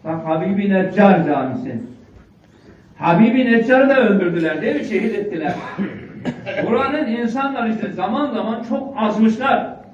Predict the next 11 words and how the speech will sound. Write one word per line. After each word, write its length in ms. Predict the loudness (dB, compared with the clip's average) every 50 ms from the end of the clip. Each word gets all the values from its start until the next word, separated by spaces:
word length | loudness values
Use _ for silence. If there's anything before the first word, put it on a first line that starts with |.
| -20 -20 -20 -20 -20 -20 -20 -20 -20 -20 -20 -20 -20 -20 -20 -20 -20 -20 -20 -20 -20 -14 -12 -10 -10 -10 -8 0
Kaç 260 | 4 4 4 4 2 -2
tane 260 | -6 -8 -10 -8 -8
insanı 400 | -8 -8 -6 -6 -6 -6 -6 -4
kesmişler, 640 | 0 0 2 2 2 -2 -6 -8 -8 -6 -4 -4 -2
Allah 540 | 0 -2 -2 -2 0 2 2 2 2 2 -2
diyenleri 420 | -4 -6 -6 -6 -6 -6 -6 -6 -6
kesmiş. 300 | -8 -10 -10 -12 -16 -20 -20 -20 -20 -20 _ _ _ -20 -20 -20 -20 -20 -20 -20 -20 -20 -20 -20 -20 -14 -4 -2
Habibi 520 | 0 0 2 2 2 2 0 0 -2 0
Neccar 320 | -2 -2 -2 -2 -2 -2
anlatıyor, 520 | -2 -2 -2 -2 -4 -6 -4 -4 -4 -2 -2
anlatıyor. 480 | -2 -2 -4 -4 -6 -6 -4 -4 -4